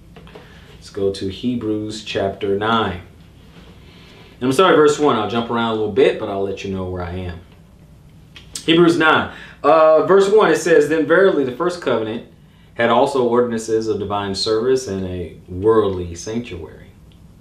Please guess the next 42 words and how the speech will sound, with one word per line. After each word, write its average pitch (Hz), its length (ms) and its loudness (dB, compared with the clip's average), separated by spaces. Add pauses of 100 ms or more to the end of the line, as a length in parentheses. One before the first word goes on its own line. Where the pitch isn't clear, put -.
(800)
For 139 140 2
there 135 420 6
was 113 160 2
a 110 60 4
tabernacle 117 580 -2
made, 98 320 -6
the 120 80 -6
first, 98 340 -4
wherein 92 520 -4 (260)
was 92 160 -6
the 95 80 -6
candlestick 98 800 -4
and 82 140 -10
the - 60 -12
table 107 500 0
and 120 100 -2
the 90 60 -6
showbread, 101 720 -2
which 90 160 -8
is 95 80 -12
called 87 260 -10
the 92 60 -10
sanctuary." 92 680 -10 (1080)
And 113 140 -2
after 98 200 -4
the 92 80 -6
second 131 380 -2
veil, 90 180 -6
the 98 80 -4
tabernacle, 92 680 -8 (260)
which 92 180 -6
is 95 100 -4
called 90 300 -6
the 87 40 -6
holiest 87 420 -8
of 87 140 -6
all. 101 400 -2 (600)
Let's 92 100 -10
drop 92 200 -2
down 87 180 -8
to 82 40 -12
six. - 460 -12